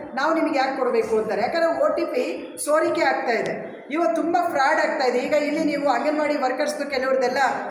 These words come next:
ನೀವು ಲೈವ್ ಎಕ್ಸಾಂಪಲ್ ತೊಗೊಂಡ್ರೆ ನಿಮಗೆ ಗೊತ್ತಾಗತ್ತೆ. ಆಯ್ತಾ? ಫ್ರಾಡ್ ಇರತ್ತೆ, ಮತ್ತೆ ಸೋರಿಕೆ ಆಗ್ತಾ ಇದೆ.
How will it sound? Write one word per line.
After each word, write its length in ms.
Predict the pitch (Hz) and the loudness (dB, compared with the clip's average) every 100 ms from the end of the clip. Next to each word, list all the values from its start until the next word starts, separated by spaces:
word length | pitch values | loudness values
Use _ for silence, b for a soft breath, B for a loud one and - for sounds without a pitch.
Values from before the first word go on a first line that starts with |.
| - 233 | -10 -4
ನೀವು 240 | 294 302 | -2 0
ಲೈವ್ 320 | 285 254 339 | 2 2 2
ಎಕ್ಸಾಂಪಲ್ 520 | 320 - 294 294 269 | 0 0 -2 -2 -2
ತೊಗೊಂಡ್ರೆ 280 | 277 254 320 | -2 -2 -2
ನಿಮಗೆ 260 | 311 285 285 | -2 0 -2
ಗೊತ್ತಾಗತ್ತೆ. 880 | 247 240 269 247 208 190 - - - 269 | 0 0 2 2 0 -4 -8 -14 -8 -4
ಆಯ್ತಾ? 300 | 320 349 339 | 0 2 2
ಫ್ರಾಡ್ 300 | 294 330 339 | 2 2 2
ಇರತ್ತೆ, 540 | 311 240 208 180 - | 2 0 -2 -4 -4
ಮತ್ತೆ 320 | 294 320 339 | -4 -2 -2
ಸೋರಿಕೆ 360 | 330 330 330 320 | 2 2 2 2
ಆಗ್ತಾ 300 | 247 - 214 | 2 0 0
ಇದೆ. 400 | 190 170 - | -2 -2 -8